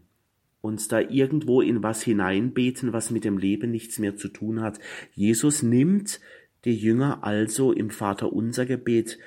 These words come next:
ganz bewusst in seine Lebenswelt hinein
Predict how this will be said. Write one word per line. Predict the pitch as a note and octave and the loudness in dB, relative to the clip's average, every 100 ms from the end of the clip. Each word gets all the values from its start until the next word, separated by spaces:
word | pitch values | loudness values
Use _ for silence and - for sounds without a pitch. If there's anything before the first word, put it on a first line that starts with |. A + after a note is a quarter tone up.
| - _ - | -20 _ -4
ganz | G2+ B2 - | -2 -2 -4
bewusst | B2+ G2 A2+ B2+ - - - _ _ _ _ _ _ - | -4 -2 -2 -2 -4 -8 -14 _ _ _ _ _ _ -2
in | A2 | 0
seine | G#2 G#2+ G2+ F#2+ | 0 0 0 2
Lebenswelt | F2 E2 G2 G2 G2+ F2+ F2 | 0 -2 -4 -6 -2 -2 -2
hinein | F#2+ F2+ D#2+ D2 | -6 -8 -8 -12